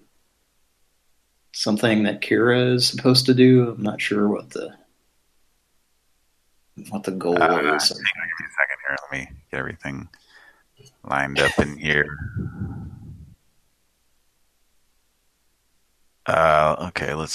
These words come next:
Speaker 2: see. <clears throat> This may have been something we did a long time ago. Does include the, we're gonna star six seven it.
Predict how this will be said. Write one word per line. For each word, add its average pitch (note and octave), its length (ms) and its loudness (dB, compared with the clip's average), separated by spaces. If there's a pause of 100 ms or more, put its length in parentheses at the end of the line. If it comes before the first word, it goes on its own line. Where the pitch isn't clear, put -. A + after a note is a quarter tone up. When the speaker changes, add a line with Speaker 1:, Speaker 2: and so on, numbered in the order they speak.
Speaker 2:
see. - 200 -12 (2500)
<clears throat> F#2 600 8 (2750)
This - 140 -4
may C3 60 4
have G#2 80 4
been F2 120 2
something C#2 180 -2
we D2+ 80 -4
did C#2+ 120 -4
a C#2+ 60 -8
long C#2+ 240 -4
time D2 240 -6
ago. - 400 -6 (1900)
Does D#2 180 -4
include D2+ 500 0
the, G#1 200 -4 (100)
we're C#2+ 200 0
gonna C#2+ 180 -2
star C#2+ 280 2
six - 280 -4
seven D2 280 -2
it. - 260 -2